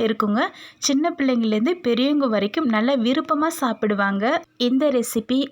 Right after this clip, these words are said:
காரமா சாப்பிடும்போது தான் அதனுடைய பர்ஃபெக்டான டேஸ்ட் நமக்கு கிடைக்கும். Already நம்ம சேனல்ல சில்லி இட்லி வீடியோஸ் அப்லோட் பண்ணியிருக்கிறேன். இன்னும் நிறைய ஸ்வீட்ஸ், ஸ்நாக்ஸ் வீடியோஸ்,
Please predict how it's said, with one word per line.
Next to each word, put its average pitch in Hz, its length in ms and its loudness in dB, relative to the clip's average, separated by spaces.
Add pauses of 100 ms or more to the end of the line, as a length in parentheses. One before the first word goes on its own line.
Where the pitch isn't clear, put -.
(140)
காரமா 285 420 2 (120)
சாப்பிடும்போது 226 680 0
தான் 302 140 0 (140)
அதனுடைய 226 440 0 (400)
பர்ஃபெக்டான 277 680 -2 (100)
டேஸ்ட் 285 320 -2 (100)
நமக்கு 240 260 -2 (100)
கிடைக்கும். 208 400 -2 (380)
Already 285 480 2 (180)
நம்ம 240 160 2 (140)
சேனல்ல 220 480 0 (300)
சில்லி 294 420 0
இட்லி 233 240 0 (180)
வீடியோஸ் 240 400 0 (140)
அப்லோட் 226 360 0
பண்ணியிருக்கிறேன். 208 640 0 (440)
இன்னும் 262 280 0 (140)
நிறைய 233 340 0 (140)
ஸ்வீட்ஸ், 294 440 -2 (340)
ஸ்நாக்ஸ் 233 480 -2
வீடியோஸ், 226 420 0